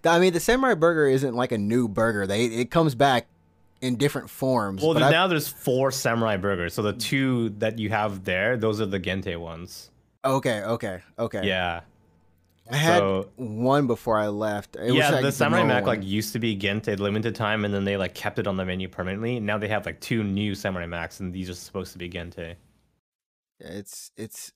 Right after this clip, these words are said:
Speaker 1: uh, like, honestly, I, I have to say, like, going back to the U S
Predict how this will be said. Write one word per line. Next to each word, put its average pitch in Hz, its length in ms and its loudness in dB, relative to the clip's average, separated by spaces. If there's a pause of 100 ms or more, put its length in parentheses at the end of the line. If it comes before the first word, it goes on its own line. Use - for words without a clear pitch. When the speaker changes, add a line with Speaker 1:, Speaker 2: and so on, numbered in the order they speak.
Speaker 1:
uh, 107 140 -4
like, 120 220 -2
honestly, 190 440 2
I, 143 340 4 (460)
I 156 100 2
have 196 260 2
to 202 80 0
say, 185 240 2
like, 135 220 4
going 147 320 4
back 139 420 2
to 156 160 2
the 139 80 4
U 123 280 4
S 123 440 2